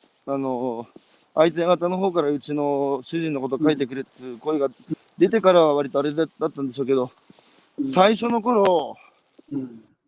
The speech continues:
Speaker 1: それこそ、あま-、あまり快く思わない方もいらっしゃるわけですよね、取材に来て、来られて。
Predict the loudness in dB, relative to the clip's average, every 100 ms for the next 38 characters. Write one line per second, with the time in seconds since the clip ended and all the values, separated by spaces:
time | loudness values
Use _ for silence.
0 | _ _ -6 -4 -4 -2 0 2 0 -4
1 | 0 -2 -2 -10 -2 0 0 0 -2 -2
2 | -2 0 -2 -4 -8 -14 -10 -4 -2 -2
3 | -4 -4 -2 -2 -4 -6 -6 -4 0 2
4 | 2 -2 -6 -4 0 0 -2 -4 -8 -8